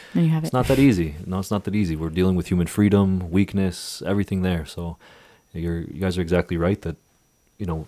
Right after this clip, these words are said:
Speaker 2: as we bring more and more people in, as we have conversations, we,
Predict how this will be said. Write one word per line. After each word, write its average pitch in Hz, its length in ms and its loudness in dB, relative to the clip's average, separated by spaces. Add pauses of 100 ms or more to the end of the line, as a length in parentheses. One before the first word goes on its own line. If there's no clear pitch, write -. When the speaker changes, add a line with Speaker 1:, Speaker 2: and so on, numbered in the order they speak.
Speaker 2:
as 98 220 4
we 98 120 2
bring 98 260 2
more 95 180 4
and 95 80 2
more 92 100 0
people 90 300 -2
in, 107 200 0
as 90 180 -2
we 92 60 0
have 90 140 0
conversations, 92 760 -4
we, 90 400 -4